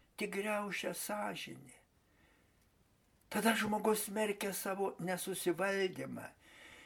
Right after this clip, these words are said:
yra ypač nepatenkintas savimi. Turime pritarti tikriems gydytojams, kurie sako,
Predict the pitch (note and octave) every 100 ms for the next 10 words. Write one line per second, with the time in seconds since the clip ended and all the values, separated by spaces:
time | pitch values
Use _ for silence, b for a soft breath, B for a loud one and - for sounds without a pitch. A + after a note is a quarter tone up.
0 | B F3 G#3 A3 - G#3 G#3+ G3+ - G3+
1 | G3 G3 F#3+ G3 G#3+ G#3+ A3 A3+ F3 D#3
2 | - C3+ - - A#2 A#2 G#2+ G#2 F2 -
3 | - b b b b b b b b -
4 | - _ _ - - - - - - -
5 | - - A#3 C#4+ C#4 C4 B3+ B3+ B3+ B3+
6 | C4 C#4+ - G3+ G3 - F#3+ F3+ D#3+ C#3+
7 | A#3 G3+ G3+ A3 G3+ F#3 F3+ F3 E3+ -
8 | - E3+ E3 E3+ D3+ - - - - -